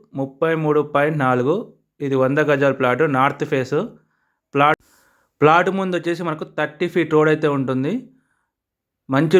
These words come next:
లొకేషన్లో ఉంటుంది ప్లాట్ మాత్రము. మంచి సైజెస్తో ఉంది, మంచి డైమెన్షన్, ఇది ఎక్సలెంట్ డైమెన్షన్. ఇలాంటి డైమెన్షన్ అనేది చాలా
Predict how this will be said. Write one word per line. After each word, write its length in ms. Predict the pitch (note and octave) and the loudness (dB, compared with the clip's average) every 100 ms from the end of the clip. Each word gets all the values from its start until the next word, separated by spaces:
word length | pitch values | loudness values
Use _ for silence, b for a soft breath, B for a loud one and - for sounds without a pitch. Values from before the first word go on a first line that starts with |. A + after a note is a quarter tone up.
| E3 | 4
లొకేషన్లో 480 | D#3 F3+ G3 F#3+ F3+ | 2 0 -2 0 -2
ఉంటుంది 260 | D#3+ D3+ D3 | -2 -4 -2
ప్లాట్ 260 | C#3+ C#3 C#3 C#3 | 0 0 0 -2
మాత్రము. 380 | C3 C3+ D3 G3+ - _ E3 C3+ | -2 -2 -2 -6 -12 _ -12 -8
మంచి 320 | C#3+ C#3+ D3+ D3 | -8 -4 -4 0
సైజెస్తో 460 | C#3 C#3+ D#3+ D#3 D#3+ D3 | 2 2 0 0 0 0
ఉంది, 180 | C3+ D#3 D3+ | 0 -4 -4
మంచి 260 | C3+ D3+ E3+ D3+ | -6 -4 0 2
డైమెన్షన్, 400 | C#3 C#3 C3+ B2+ | 2 0 -2 -4
ఇది 100 | B2 D#3+ C3 | -4 -6 -10
ఎక్సలెంట్ 400 | - D#3+ D#3+ D3+ | -6 -2 0 2
డైమెన్షన్. 400 | C3+ B2+ A#2+ C3+ F#3+ b b b _ | 0 0 -4 -6 -8 b b b _
ఇలాంటి 340 | B2+ D3+ D#3+ D3+ | -2 0 2 0
డైమెన్షన్ 300 | D3 D#3+ D#3 | 0 0 -2
అనేది 200 | D3+ D#3 D#3 | -2 -2 0
చాలా 200 | C3+ B2+ | 0 0